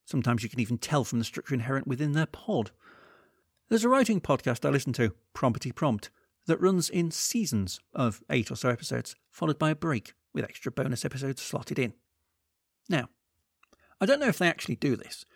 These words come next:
but I very definitely get the impression with season one that they recorded and edited their entire season of episodes before they launched their pod. That is to say, they'd finished their entire season and scheduled it for broadcast before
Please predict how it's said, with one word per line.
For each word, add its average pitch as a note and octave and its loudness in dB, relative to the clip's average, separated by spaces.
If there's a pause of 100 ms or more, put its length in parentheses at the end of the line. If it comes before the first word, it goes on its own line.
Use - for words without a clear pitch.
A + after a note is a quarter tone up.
(580)
but F3 6
I F3+ 2
very A3+ 0
definitely C#3+ 0
get C#3 -4
the C3+ -4
impression B2+ -2
with A2+ -2
season A#2 -2
one A2+ 0 (180)
that E3+ -6
they D#3 2
recorded F3+ 0
and E3+ -6
edited F#3 -2
their B2 0
entire E3 0
season C3+ -2
of B2+ -2
episodes A#2 -4 (140)
before E3+ 0
they D#3+ 0
launched A#2 -2
their A2+ -2
pod. - -4 (840)
That D#4 2
is B3 0
to A3 -4
say, E3 0 (220)
they'd G#3+ 2
finished C#4 -2
their G#3 4
entire E3+ 2
season C#3 -2
and C#3 -2
scheduled D3 -2
it - -4
for - -16
broadcast E3+ 2 (220)
before F#3 4